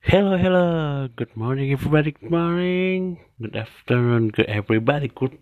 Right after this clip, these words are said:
afternoon and good night, everybody. Good night. Yeah, welcome back.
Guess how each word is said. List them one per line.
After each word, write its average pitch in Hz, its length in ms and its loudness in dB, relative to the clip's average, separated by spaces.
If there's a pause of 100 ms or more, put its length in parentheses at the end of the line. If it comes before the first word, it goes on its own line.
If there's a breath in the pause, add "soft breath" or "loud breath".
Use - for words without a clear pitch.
afternoon 160 560 0
and 117 320 -2
good - 320 0
night, 107 320 2
everybody. 98 560 2
Good 104 320 -6 (160)
night. 95 1120 -4 (880 loud breath)
Yeah, 104 480 0
welcome 95 560 -2
back. 87 560 -8